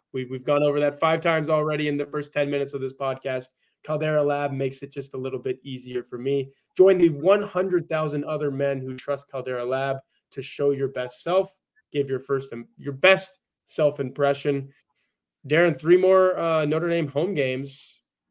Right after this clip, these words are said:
You can, there's still time to get Caldera Lab and, and, and get looking right for those, no matter what Notre Dame's record is, right? Uh, I, who knows what it's gonna be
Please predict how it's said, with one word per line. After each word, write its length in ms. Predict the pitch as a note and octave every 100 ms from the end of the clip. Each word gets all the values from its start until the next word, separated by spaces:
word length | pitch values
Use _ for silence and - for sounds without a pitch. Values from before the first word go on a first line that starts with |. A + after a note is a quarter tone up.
| _ _ _ _
You 140 | B2+
can, 360 | D#3+ F3 D3 C3+
there's 200 | D#3+ D#3+
still 160 | F#3
time 260 | F#3+ F3+ F#3
to 60 | E3+
get 180 | F3+
Caldera 420 | F3+ E3+ E3 E3 E3+
Lab 340 | D3 E3 F3+
and, 120 | D#3
and, 180 | D3+ D3
and 140 | D3+
get 160 | C#3 D#3+
looking 260 | E3+ E3 C#3+
right 220 | D#3 -
for 80 | D3
those, 220 | C#3 C#3
no 100 | D3+
matter 260 | D#3+ E3
what 280 | D#3 D#3 D3+ _ _ _ _
Notre 260 | D3+ D3+ D3+
Dame's 280 | C#3+ D3 C3+
record 360 | D3 D3 C#3+
is, 320 | C#3+ D#3 B2
right? 280 | A#2 B2 C#3
Uh, 200 | C#3 B2 -
I, 120 | C#3+
who 220 | D3+ D#3+
knows 240 | G#3 G#3 F#3+
what 140 | F3+
it's 120 | E3
gonna 180 | - D#3+
be 480 | D3 E3 D#3 C#3 C3+